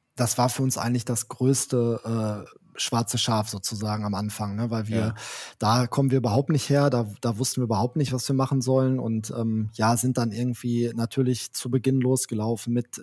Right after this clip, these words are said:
Speaker 1: diversen Zeitungen, die wir angeschrieben haben, so im, im Umkreis, äh, natürlich Einzugsgebiet viel gemacht, irgendwelche Poster aufgehangen,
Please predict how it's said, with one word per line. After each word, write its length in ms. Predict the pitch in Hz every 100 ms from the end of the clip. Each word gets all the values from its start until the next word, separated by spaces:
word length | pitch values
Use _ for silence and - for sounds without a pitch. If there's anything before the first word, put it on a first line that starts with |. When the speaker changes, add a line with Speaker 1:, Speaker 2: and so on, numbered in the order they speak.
| 107
Speaker 1:
diversen 400 | 113 120 117 131
Zeitungen, 420 | - 110 110 117
die 140 | 107 107
wir 80 | 110
angeschrieben 540 | 113 104 - 110 110
haben, 300 | 101 104 113
so 260 | 107 110 113
im, 520 | 101 101 98 85 95 120
im 140 | 127
Umkreis, 720 | 135 143 - 120 120 117 - -
äh, 340 | 120 117 117
natürlich 460 | 120 120 127 120 -
Einzugsgebiet 720 | 123 - 127 - - 117 117
viel 240 | - 127 127
gemacht, 400 | 113 113 - 120
irgendwelche 340 | 120 117 123
Poster 440 | - 120 117 -
aufgehangen, 1400 | 92 110 - 117 110 107 - - - - 120 113 113 117